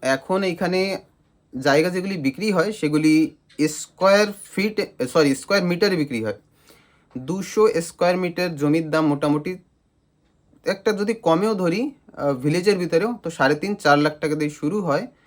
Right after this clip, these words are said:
মানে আমাদের বাড়ির আশপাশে যদি হয়, তাহলে ধরে রাখা যায় যে, আহ, পাঁচ থেকে ছ লাখ টাকা হবে দুশো স্কয়ার মিটার জমি। আর যদি সিটির দিকে একটু যাওয়া হয়, তাহলে কিন্তু সিটিতে অনেক, অনেক বেশি। আহ, দুশো স্কয়ার মিটারের দাম এক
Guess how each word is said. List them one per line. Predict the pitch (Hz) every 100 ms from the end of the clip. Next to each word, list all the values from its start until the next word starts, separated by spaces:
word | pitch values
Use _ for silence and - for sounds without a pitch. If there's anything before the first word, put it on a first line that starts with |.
| _ _ _ 165
মানে | 190
আমাদের | 139 143 180 214
বাড়ির | 190 190 185
আশপাশে | 180 - 175 175
যদি | 170 180
হয়, | 202
তাহলে | 180 156 170 170
ধরে | 147 156
রাখা | 170 170 165
যায় | 170
যে, | 170 190 180 -
আহ, | 131
পাঁচ | 143 143
থেকে | 160 165
ছ | -
লাখ | 147 147 -
টাকা | 147 151
হবে | 165
দুশো | 185 147 170 233 - 143
স্কয়ার | - 156
মিটার | 147 135 120
জমি। | 113 107 - _ _ _ _
আর | - 131 139
যদি | 143 143
সিটির | 143 - 135 233 240
দিকে | 202 151
একটু | 143 131
যাওয়া | 120 120 120
হয়, | 147 254 - _ _ -
তাহলে | 147 170 175
কিন্তু | 180 175 185 180 180 175
সিটিতে | 156 151 175 170 175 175 180 175 _ _ _ _ _ _ _ _ _ _ _ _ -
অনেক, | 175 196 143 165
অনেক | 214 185
বেশি। | 139 - 101 - _ _ _ _ _ _ _ _ -
আহ, | 123 123
দুশো | 135 147 185
স্কয়ার | 175 185 175
মিটারের | 175 180
দাম | 185
এক | 151 160